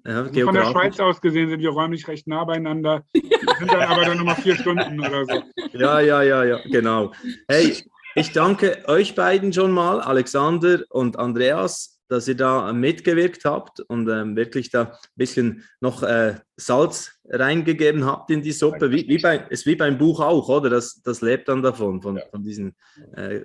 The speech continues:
Speaker 1: genau, Erlebnisberichten dazu.
Speaker 4: Ja.
Speaker 1: Vielen Dank. Und Effi, ich will zum Schluss natürlich nochmal dir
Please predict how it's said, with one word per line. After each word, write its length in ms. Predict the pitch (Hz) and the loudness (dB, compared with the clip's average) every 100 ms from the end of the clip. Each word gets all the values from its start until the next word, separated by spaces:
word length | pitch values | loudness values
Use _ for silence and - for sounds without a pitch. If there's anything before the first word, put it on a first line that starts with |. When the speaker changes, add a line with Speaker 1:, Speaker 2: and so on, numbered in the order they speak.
| - | -8
Speaker 1:
genau, 320 | 101 98 95 | -6 -6 -6
Erlebnisberichten 920 | 98 98 104 101 104 101 92 - 95 | -2 -2 -2 -6 -4 -2 -2 -6 -10
dazu. 280 | 92 - 90 | -10 -8 -10
Speaker 4:
Ja. 60 | - _ _ _ _ _ | -12 _ _ _ _ _
Speaker 1:
Vielen 280 | 143 156 143 | 0 2 4
Dank. 340 | 156 208 214 | 2 2 -2
Und 400 | 139 127 - - | -2 -2 -2 0
Effi, 240 | 147 160 | 2 4
ich 180 | 165 160 | 2 2
will 160 | 143 131 | 2 2
zum 160 | 139 | -2
Schluss 500 | 120 147 165 - - _ - | 0 2 0 -2 -16 _ -8
natürlich 360 | 120 147 143 | -4 0 0
nochmal 500 | 139 139 135 135 127 - - | 0 0 0 0 -2 -8 -6
dir 360 | 139 175 175 | 0 2 0